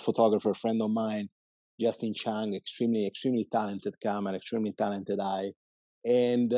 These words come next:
uh, we would have this beautiful, uh, content shot on film and developed in this studio in Portland. The, the whole process was extremely, extremely, uh,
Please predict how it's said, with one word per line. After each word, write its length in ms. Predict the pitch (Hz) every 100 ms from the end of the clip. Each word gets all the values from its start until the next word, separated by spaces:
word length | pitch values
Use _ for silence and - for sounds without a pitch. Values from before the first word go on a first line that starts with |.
| 120
uh, 200 | 120 117 113
we 60 | 123 127
would 140 | 120 117
have 120 | 117 - -
this 140 | 113 - - 113
beautiful, 560 | 123 123 117 - 104 104 98 - _ _ _ _ _ 117
uh, 140 | 98 - -
content 400 | 127 120 123 117 107
shot 160 | - 110
on 80 | 98 95 -
film 460 | 127 123 117 113 110 95
and 100 | 92 92 _ _ _ _ 113
developed 360 | 110 110 113 -
in 60 | 101
this 140 | 101 -
studio 280 | - 117 110 104
in 60 | - 117
Portland. 580 | 117 - 123 113 113 104
The, 60 | 110 107
the 80 | 127
whole 180 | 151 180 175
process 320 | 170 160 127 117 120
was 160 | 120 110 113
extremely, 760 | - - 147 147 135 131 117 110 _ _ _ 120
extremely, 920 | 117 - 143 139 123 117 113 110 107 - -
uh, 380 | 107 101 98 95